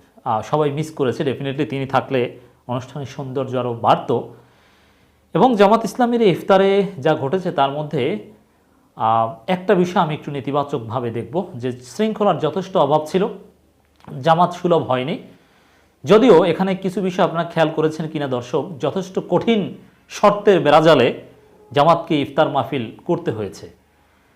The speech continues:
সরকারের সমর্থন ছাড়া তো, আহ, এটা করা যেত না। এত বছর, নয় বছর তো করতে দেয়নি, নয় বছর পর হয়েছে।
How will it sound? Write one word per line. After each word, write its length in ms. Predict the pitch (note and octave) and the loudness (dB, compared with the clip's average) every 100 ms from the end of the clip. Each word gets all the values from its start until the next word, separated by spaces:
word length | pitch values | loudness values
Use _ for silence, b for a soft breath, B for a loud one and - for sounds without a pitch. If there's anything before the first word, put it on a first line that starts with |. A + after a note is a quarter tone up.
| _ _ _ _ _ _ _ _ _ _ | _ _ _ _ _ _ _ _ _ _
সরকারের 720 | - E3 E3 G3+ G#3 G#3 G#3+ - _ | -2 0 4 6 6 4 0 -12 _
সমর্থন 560 | - E3+ F3 F3+ G#3 F#3+ | -4 0 2 0 -2 -2
ছাড়া 220 | F#3+ F3 | 2 2
তো, 380 | F3+ E3 D#3 D#3 - _ | 2 2 2 -2 -14 _
আহ, 300 | D#3 B2+ B2+ | 0 0 0
এটা 100 | D3 | -2
করা 220 | D#3 D3+ C#3 | -2 0 2
যেত 220 | D3+ C#3+ | 0 -4
না। 140 | G2 - - _ _ _ - | -6 -12 -20 _ _ _ -10
এত 160 | D#3 F3 | -6 -2
বছর, 320 | E3+ D#3+ E3 | -2 -2 -2
নয় 200 | D3+ D#3 | 0 0
বছর 200 | D#3+ F3 | 0 -4
তো 140 | E3+ | -6
করতে 280 | D#3 D#3 D3+ | -6 -6 -4
দেয়নি, 240 | C#3+ C3 | -2 -4
নয় 180 | A#2 C#3+ | -6 -6
বছর 260 | D3+ D3+ D3+ | -4 -6 -6
পর 180 | C3 A2 | -4 -4
হয়েছে। 520 | G#2 F#2+ - F#2+ | -6 -12 -14 -20